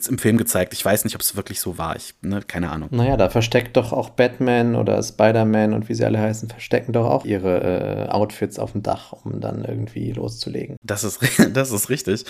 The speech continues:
Speaker 1: Aber ich weiß nicht, ob man jetzt
Speaker 2: <laughs>
Speaker 1: Drogenhändler mit, äh, Comic-Superhelden vergleichen möchte.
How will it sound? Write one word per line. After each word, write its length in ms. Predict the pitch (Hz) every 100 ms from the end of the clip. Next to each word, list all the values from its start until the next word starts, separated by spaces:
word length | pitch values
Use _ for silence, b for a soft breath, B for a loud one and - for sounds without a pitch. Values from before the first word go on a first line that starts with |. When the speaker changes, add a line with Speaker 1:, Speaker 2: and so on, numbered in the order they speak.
| B B B
Speaker 1:
Aber 240 | 98 104 80
ich 200 | - -
weiß 180 | 107 147
nicht, 140 | -
ob 140 | 104
man 140 | 101 98
jetzt 220 | 101 -
Speaker 2:
<laughs> 40 |
Speaker 1:
Drogenhändler 800 | 101 104 117 98 107 104 110 104
mit, 340 | 104 95 - - -
äh, 300 | 95 92 120
Comic-Superhelden 840 | - 127 120 - 101 95 92 107
vergleichen 480 | - 87 95 107 92
möchte. 300 | 92 -